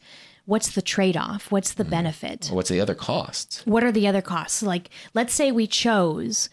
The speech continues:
Speaker 1: to just, we want, we didn't wanna drive.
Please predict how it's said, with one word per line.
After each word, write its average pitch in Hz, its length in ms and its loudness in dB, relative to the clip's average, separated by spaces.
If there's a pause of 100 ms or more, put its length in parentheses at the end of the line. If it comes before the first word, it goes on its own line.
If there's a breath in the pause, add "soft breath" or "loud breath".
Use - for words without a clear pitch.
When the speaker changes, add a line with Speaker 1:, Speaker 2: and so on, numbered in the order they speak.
(300 soft breath)
Speaker 1:
to 233 120 0
just, 214 480 2
we 214 160 2
want, 208 260 2
we 226 80 4
didn't 247 140 4
wanna 247 160 2
drive. 190 720 -2